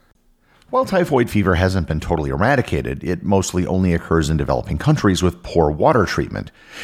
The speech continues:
and the disease can be treated with antibiotics if caught in time. This, however, was not the case at the start of the twentieth century. Typhoid fever was a disease that affected and killed millions. Such notable people as President William Henry Harrison, Wilbur Wright, and Prince Albert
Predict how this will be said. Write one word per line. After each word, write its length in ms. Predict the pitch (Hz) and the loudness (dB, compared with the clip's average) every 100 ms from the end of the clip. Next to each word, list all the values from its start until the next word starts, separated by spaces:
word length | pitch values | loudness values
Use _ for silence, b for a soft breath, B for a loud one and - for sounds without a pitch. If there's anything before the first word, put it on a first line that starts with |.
| B | B
and 240 | 123 131 180 | 0 0 0
the 40 | |
disease 380 | 151 92 92 95 | -2 -2 -2 -4
can 220 | - 82 | -2 -2
be 120 | 104 | 0
treated 400 | 156 - 87 85 | -2 -2 0 0
with 120 | 90 92 | 0 0
antibiotics 840 | 85 95 104 104 80 71 76 - | 0 0 2 2 2 0 -2 -2
if 140 | 90 | -4
caught 220 | - 65 | -2 -2
in 60 | 73 | -2
time. 420 | 73 60 57 - _ _ _ _ _ _ _ - | -4 -6 -8 -14 _ _ _ _ _ _ _ -6
This, 220 | 151 285 | -2 2
however, 340 | 214 127 98 101 | 2 2 2 2
was 180 | 95 - | 0 0
not 200 | 151 139 | 0 0
the 60 | |
case 300 | - 76 80 | -2 -2 -2
at 80 | 90 | -4
the 80 | 90 | -4
start 220 | - 85 | 0 0
of 60 | 82 | 0
the 60 | |
twentieth 320 | - 76 82 | -2 -2 0
century. 440 | - 190 - 62 50 _ B B B B | 0 0 0 -4 -4 _ B B B B
Typhoid 400 | - 104 104 101 | 0 2 2 0
fever 300 | - 80 113 | 0 -4 -2
was 240 | 101 95 92 | 0 0 0
a 40 | |
disease 420 | 98 107 247 73 | -2 0 -2 -2
that 120 | 78 | -2
affected 440 | 80 - 98 - 85 | -2 0 -2 0 -2
and 120 | 92 | -2
killed 320 | - 80 85 | -2 -2 0
millions. 600 | 95 170 233 - - - - B B B | 2 4 2 0 -6 -12 -16 B B B
Such 320 | B 117 113 101 | B -2 -2 2
notable 320 | 101 90 80 | 2 2 -2
people 340 | 107 120 104 | 0 2 2
as 200 | 78 76 | 0 -2
President 480 | - 104 87 90 82 | -2 0 2 0 0
William 260 | 85 92 80 | 0 0 0
Henry 240 | 76 67 | -2 0
Harrison, 600 | 113 147 131 120 110 90 | 2 2 2 2 2 0
Wilbur 300 | 87 82 80 | 0 0 0
Wright, 320 | 76 110 120 | 2 2 2
and 300 | 65 78 73 | -2 -4 -2
Prince 260 | - 90 - | -2 -2 0
Albert 460 | 180 190 90 82 | 0 2 0 -2